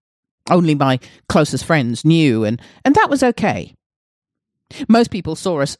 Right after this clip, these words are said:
only as friends anyway, and that was probably because their minds would not have been able to handle anything else. A bit like, "I'm always a boy because I couldn't possibly be a woman and a pilot." My life seemed complete at this point, but I didn't really recognise it. I,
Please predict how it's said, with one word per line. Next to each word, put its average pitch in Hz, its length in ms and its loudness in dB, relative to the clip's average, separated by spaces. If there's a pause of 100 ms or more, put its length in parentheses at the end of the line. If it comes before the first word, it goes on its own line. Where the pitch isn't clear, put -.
only 165 320 2
as - 120 -8
friends 160 400 0
anyway, 127 420 0
and 135 160 0 (320)
that 196 160 -2
was 139 100 -6
probably 131 480 0
because 139 280 0
their 143 120 4
minds 156 520 2
would 151 100 -6
not 156 140 2
have 147 80 -2
been 139 100 2
able 135 160 0
to 135 80 0
handle 139 460 0
anything 123 340 -2
else. 131 340 0 (600)
A 214 80 2
bit 320 180 -2
like, 196 380 0 (320)
"I'm 254 260 4
always 214 340 2
a 190 40 2
boy 131 420 -2
because 175 300 -2
I 180 100 0
couldn't - 380 -4
possibly 131 420 -2
be 139 140 -2
a 143 80 2
woman 147 300 0 (180)
and 208 320 4
a - 80 0
pilot." 69 500 -8 (1080)
My 196 200 2
life 180 180 0
seemed 151 300 -4
complete 226 400 2
at - 80 -6
this - 140 -2
point, 117 360 -2 (680)
but 262 140 4
I 269 100 0
didn't 277 260 -4
really 214 220 4
recognise 131 560 -4
it. - 160 -12
I, 175 180 0